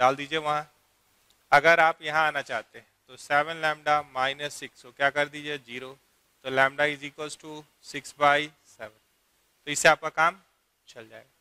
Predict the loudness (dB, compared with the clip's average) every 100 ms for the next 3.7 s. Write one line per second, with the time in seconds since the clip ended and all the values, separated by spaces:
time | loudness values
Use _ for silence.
0 | _ _ _ _ -12 -10 -10 _ _ _
1 | _ _ _ 0 0 0 4 4 4 0
2 | -2 -8 -12 -14 _ _ _ _ 0 0
3 | 0 -8 -10 -14 -6 -4 -4